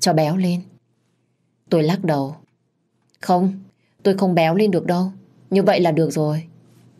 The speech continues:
Nhưng mà thế này, gầy trơ xương ra. Anh chả biết gì, gầy mới xinh, mặc đồ mới đẹp. Không phải tự dưng mà tôi được như vậy đâu. Tạng người của tôi rất dễ béo. Phải tập luyện thời gian dài,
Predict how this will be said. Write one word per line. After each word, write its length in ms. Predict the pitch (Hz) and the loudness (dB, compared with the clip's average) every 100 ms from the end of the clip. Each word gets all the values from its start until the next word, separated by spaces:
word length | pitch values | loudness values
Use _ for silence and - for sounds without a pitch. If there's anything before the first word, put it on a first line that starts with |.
| _ _ _ | _ _ _
Nhưng 120 | 180 | 0
mà 140 | 165 143 | 0 0
thế 100 | 185 | -2
này, 440 | 180 147 131 139 - - _ _ _ | -2 -2 -4 -8 -14 -20 _ _ _
gầy 200 | 185 156 | 0 2
trơ 200 | 156 196 | 2 2
xương 300 | 190 214 202 | 2 2 2
ra. 220 | 190 185 - _ _ _ _ _ _ - | 0 -4 -8 _ _ _ _ _ _ -4
Anh 200 | 240 220 | 0 2
chả 160 | 165 | 0
biết 180 | 139 208 | 2 0
gì, 280 | 214 165 160 - - _ | 0 -2 -4 -14 -20 _
gầy 200 | 190 165 | 0 2
mới 160 | 147 170 | 2 -2
xinh, 280 | 190 202 196 _ _ | 0 0 -2 _ _
mặc 200 | 185 165 | -6 -2
đồ 200 | 170 147 | -2 0
mới 120 | 147 | 0
đẹp. 200 | 196 165 165 _ _ _ _ | 0 -2 -4 _ _ _ _
Không 220 | - 208 | -4 -2
phải 120 | 170 147 | 0 0
tự 200 | 175 139 | 0 0
dưng 340 | 190 196 190 190 - - | 0 0 -2 -8 -10 -4
mà 120 | 226 | 0
tôi 100 | 226 | 0
được 240 | 214 196 196 | 2 0 0
như 100 | 208 | 0
vậy 200 | 208 180 | 2 2
đâu. 320 | 202 214 208 _ _ _ _ _ _ | 0 -2 -6 _ _ _ _ _ _
Tạng 280 | 175 160 165 | -2 -2 -2
người 200 | 156 139 | -4 -4
của 120 | 139 | -4
tôi 200 | 143 170 | -4 -2
rất 200 | 247 - | -2 -2
dễ 180 | 175 185 | -2 0
béo. 320 | 156 147 226 - _ _ _ | 0 -2 -6 -12 _ _ _
Phải 180 | - 185 | -4 -2
tập 180 | 160 175 | 0 -2
luyện 220 | 170 175 - | 0 0 0
thời 220 | 165 156 | -2 0
gian 200 | 202 196 | 0 0
dài, 320 | 190 151 143 | 0 -2 -6